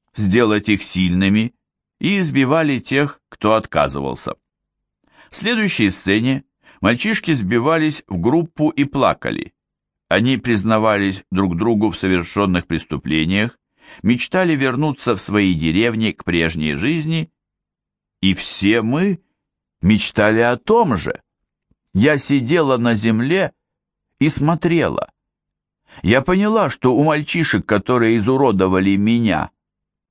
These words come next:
тоже были семьи. Я вспомнила того, кто предлагал мне присоединиться к ним. Неужели он предложил бы мне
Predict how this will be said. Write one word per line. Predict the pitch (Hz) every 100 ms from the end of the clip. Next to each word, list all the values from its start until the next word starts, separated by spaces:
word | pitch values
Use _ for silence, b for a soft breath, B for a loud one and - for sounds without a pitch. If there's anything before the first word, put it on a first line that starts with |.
| _ _
тоже | 110 160 185 180
были | 104 117 98 90
семьи. | - 95 123 143 98 - _ _ _ _ _ B B
Я | 92 127
вспомнила | 131 - 220 185 160 147
того, | - 135 151
кто | 139 135
предлагал | 110 120 110 113 107 123 107
мне | 113 104
присоединиться | 113 110 - 110 98 107 113 101 - 95
к | -
ним. | 92 87 67 _ _ _ _ _ _ -
Неужели | 101 131 139 156 233 214 180 139 101 _ _ _
он | - 143
предложил | 123 131 123 123 131 135
бы | 104 113
мне | 104 113 135 196 113